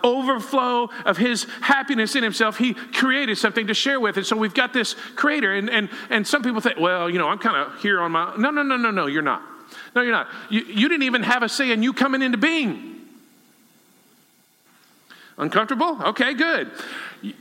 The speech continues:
The, the point is this, that, that, the, that God is the one who is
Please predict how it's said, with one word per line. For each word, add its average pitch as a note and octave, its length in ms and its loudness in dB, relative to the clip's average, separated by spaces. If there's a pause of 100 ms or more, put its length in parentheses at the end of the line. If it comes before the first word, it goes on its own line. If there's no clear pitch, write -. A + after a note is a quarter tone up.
(420)
The, B3 220 2
the B3+ 140 2
point E4+ 420 0
is C#4 180 0
this, D#4+ 300 2
that, A#3 180 -2
that, B3 160 2
the, - 260 -4
that A3+ 320 0
God D4 340 2
is C4 160 0
the C4 100 2
one B3 200 2
who B3+ 260 2
is - 160 -2